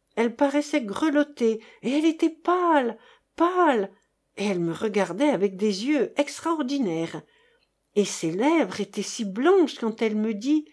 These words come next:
Pauvre sœur Sainte-Marie, pauvre petite Jacqueline. » Ça, n'est-ce pas, c'était encore plus bizarre que tout.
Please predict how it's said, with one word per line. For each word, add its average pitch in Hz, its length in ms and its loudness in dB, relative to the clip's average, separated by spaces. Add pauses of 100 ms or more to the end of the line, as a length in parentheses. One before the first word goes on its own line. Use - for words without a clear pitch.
(840)
Pauvre 214 480 2
sœur 196 380 -4
Sainte-Marie, 247 840 -4 (480)
pauvre 311 500 2
petite 294 460 -6
Jacqueline. » 208 760 -2 (1000)
Ça, 165 360 -4
n'est-ce 156 280 -6
pas, 190 240 0
c'était 180 400 -10
encore 170 360 -6
plus 156 220 -12
bizarre 156 500 -8
que 294 100 -4
tout. 330 440 4